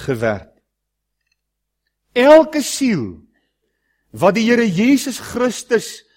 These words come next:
die Seun van God, wat sy lewe op hierdie aarde aan 'n kruis vir ons kom gee het,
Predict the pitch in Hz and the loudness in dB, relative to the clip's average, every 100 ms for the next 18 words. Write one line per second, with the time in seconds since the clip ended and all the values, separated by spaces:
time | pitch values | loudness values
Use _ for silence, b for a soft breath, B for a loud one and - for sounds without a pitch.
0 | _ _ 139 - 240 247 269 240 - 247 | _ _ -12 -8 -2 0 2 0 -4 -6
1 | - - 214 - - b b 127 165 - | -8 -2 -2 -2 -12 b b -6 -4 -4
2 | 240 262 233 196 254 262 247 226 208 220 | -2 0 0 0 0 2 2 2 -2 -6
3 | - 220 240 247 214 226 208 196 - 226 | -6 0 2 2 0 -2 -2 -6 -6 0
4 | 233 240 - - 226 208 196 - 196 175 | 2 2 -2 -6 -6 -6 -8 -8 -8 -8
5 | - 185 165 | -8 -2 -2